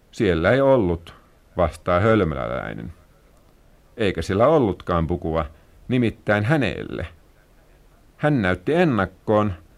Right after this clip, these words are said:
paljonko hänellä oli rahaa ostoksiin, ja sitten hänelle luonnollisesti näytettiin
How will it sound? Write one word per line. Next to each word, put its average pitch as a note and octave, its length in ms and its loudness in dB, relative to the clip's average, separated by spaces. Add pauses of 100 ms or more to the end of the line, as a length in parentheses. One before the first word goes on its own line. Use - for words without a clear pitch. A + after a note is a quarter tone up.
(220)
paljonko A#2 480 2
hänellä A#2 400 2
oli A2 200 2
rahaa C3+ 400 2
ostoksiin, G2 720 -2 (400)
ja A#2+ 100 -4
sitten C#3+ 360 0
hänelle A#2 340 2
luonnollisesti B2 560 0
näytettiin A#2+ 680 -2